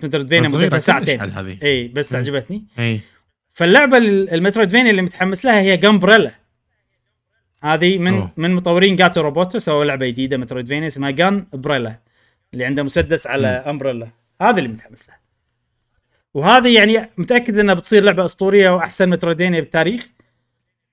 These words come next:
Speaker 1: بس كواحد ما يح-، الجانرا مو المفضلة بالنسبة له،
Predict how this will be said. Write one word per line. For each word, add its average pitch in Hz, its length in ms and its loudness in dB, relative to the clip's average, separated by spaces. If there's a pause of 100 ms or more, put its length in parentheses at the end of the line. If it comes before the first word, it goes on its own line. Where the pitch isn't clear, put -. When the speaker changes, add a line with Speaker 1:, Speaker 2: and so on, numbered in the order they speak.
(140)
Speaker 1:
بس - 560 -6 (460)
كواحد 170 520 4 (100)
ما 160 200 -2
يح-، 156 220 -6
الجانرا 170 540 0
مو 170 140 0
المفضلة 160 460 -2
بالنسبة 151 380 -4
له، 233 220 -4